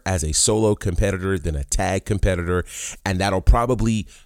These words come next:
play itself out next week when they get their title match. I imagine they will lose. I imagine that's where that team will break up, and Rhea can now go and pursue singles gold, which, by the way,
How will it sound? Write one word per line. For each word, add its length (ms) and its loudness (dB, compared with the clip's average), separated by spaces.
play 260 2
itself 400 0
out 220 0
next 360 0
week 240 -4
when 120 2
they 100 0
get 200 -2
their 140 -2
title 380 0
match. 360 -4
I 180 2
imagine 440 2
they 120 4
will 220 2
lose. 460 2
I 160 0
imagine 460 0
that's 240 0
where 100 2
that 220 0
team 260 0
will 120 0
break 300 0
up, 220 0
and 280 0
Rhea 260 4
can 240 -2
now 220 2
go 400 2
and 160 0
pursue 720 2
singles 580 4
gold, 480 0
which, 340 0
by 200 4
the 120 2
way, 520 0